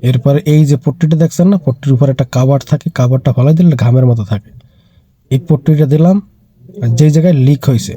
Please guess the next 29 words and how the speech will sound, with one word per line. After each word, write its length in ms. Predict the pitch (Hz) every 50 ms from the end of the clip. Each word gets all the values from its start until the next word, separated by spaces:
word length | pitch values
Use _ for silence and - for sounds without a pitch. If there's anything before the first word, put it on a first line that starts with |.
| - 104
লিক 220 | 110 120 123 - -
হওয়ার 180 | 143 143 135
পরে 140 | 127 147 139 131
পট্টিটা 340 | - 135 123 - 147 135 147
দিয়ে 220 | 135 151 170 165 139
এরপর 140 | 131 135
একটু 140 | 131 131 135
ঘষা 300 | 123 123 120 117 - 139
দিলাম, 280 | 131 131 135 143 156 160
তাহলে 320 | - - 123 127 127 131
হয় 220 | 120 120 127 135 147
কি 280 | - 190 175 120 98 - - - - - - - - - - -
এটা 200 | - 131 127 135
ভালোভাবে 540 | 131 101 85 127 131 139 139 139 135 127 127
লাগে, 260 | 123 120 117 113 117
না 140 | 110 117 123
হলে 340 | 127 139 151 160 156 170 196 - - - - - _ - _ _ _ _ _
একটু 160 | - 127 143 123
ফাঁকা 320 | - - 135 127 - 147
থাকে। 380 | - - 127 117 - - 95 90 - - - - - - - - _ _ _ _ _ _ _ _ _ _
এই 120 | - 135 127
জন্য 240 | 139 143 156 160 160
এই 280 | 151 139 135 131 123
যে 120 | 110 107 110
এই 160 | - 123 117 110
জিনিসটা, 540 | 110 110 107 104 101 - - - 120 156 175 - - -
এই 100 | - 107 101 -
পট্টিটা 340 | 117 - - 120 107 120
দিলাম, 340 | 117 127 131 151 175 190 202